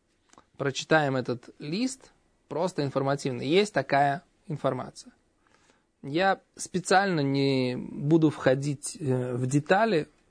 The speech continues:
поскольку для того, чтобы рассказать, э, глубже,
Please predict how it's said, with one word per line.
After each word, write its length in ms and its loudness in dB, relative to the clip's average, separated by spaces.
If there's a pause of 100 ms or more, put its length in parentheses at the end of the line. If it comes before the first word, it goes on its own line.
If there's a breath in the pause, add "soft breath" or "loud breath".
(360)
поскольку 800 -4 (760 soft breath)
для 120 -6
того, 240 0
чтобы 480 2 (720 soft breath)
рассказать, 1040 0
э, 300 -2
глубже, 640 2